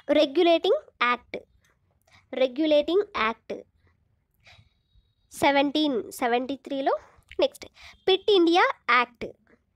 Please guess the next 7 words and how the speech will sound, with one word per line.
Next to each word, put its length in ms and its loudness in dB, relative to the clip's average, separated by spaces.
పిట్ 260 -4
ఇండియా 460 -2
యాక్ట్ 380 -6
సెవెంటీన్ 520 -2
ఎయిటీ 260 -4
ఫోర్లో. 400 -2
నెక్స్ట్ 280 -4